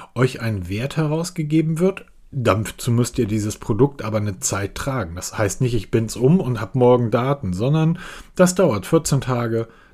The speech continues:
drei Wochen, vier Wochen. Erst dann bekommt ihr relevante Daten zu sehen. Und dann könnt ihr anfangen, anhand dieser Daten euch zu bewegen. Wenn die Uhr sagt, du hast heute einen körperlichen Zustand, der ist gut,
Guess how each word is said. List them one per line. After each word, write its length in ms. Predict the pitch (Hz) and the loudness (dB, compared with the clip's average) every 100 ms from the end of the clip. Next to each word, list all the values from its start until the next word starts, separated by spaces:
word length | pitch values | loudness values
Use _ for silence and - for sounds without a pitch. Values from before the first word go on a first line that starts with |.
| - | -8
drei 340 | 113 123 131 | -4 0 0
Wochen, 340 | 120 120 123 117 | 2 0 -4 -8
vier 380 | - - 139 117 | -6 4 4 4
Wochen. 280 | 120 - - | 0 -4 -4
Erst 280 | 131 120 151 | -4 -2 0
dann 200 | 156 147 | 2 2
bekommt 420 | 131 - 123 - | 0 -4 -6 -4
ihr 160 | 120 | -2
relevante 520 | 110 120 110 110 110 98 | 2 2 2 0 -2 -4
Daten 420 | 101 101 - 101 | -4 -4 -6 -10
zu 160 | - | -8
sehen. 240 | 87 80 82 - - - - | -8 -8 -12 -18 -20 -20 -6
Und 200 | - 123 | 2 4
dann 220 | 139 196 220 | 4 4 2
könnt 260 | 165 156 | 2 2
ihr 140 | 147 - | 0 0
anfangen, 460 | 135 139 98 90 | -2 0 -4 -6
anhand 440 | 92 101 123 151 143 | -6 -2 2 2 2
dieser 300 | 165 180 131 | 4 4 2
Daten 540 | 113 104 113 - 90 - | -2 -2 -6 -8 -14 -4
euch 280 | 123 127 | -2 -2
zu 160 | - 175 | -4 2
bewegen. 440 | 175 185 185 85 82 - - - | 2 4 0 -2 -10 -16 -20 -2
Wenn 220 | 131 160 | 4 8
die 140 | 180 - | 8 6
Uhr 280 | 151 160 | 4 4
sagt, 340 | 123 101 113 - | 4 0 -4 -2
du 120 | 123 | 0
hast 200 | 127 - | 0 2
heute 360 | 127 127 113 - | 4 4 0 -2
einen 260 | 107 107 - - | -2 -2 -6 -8
körperlichen 640 | - 190 185 147 139 139 | 0 2 2 0 0 -2
Zustand, 720 | - 208 208 - 104 151 - - | 0 0 0 -2 -4 -4 -6 -4
der 140 | - | -2
ist 240 | 117 - | -4 -6
gut, 300 | - 107 139 | -4 -4 -4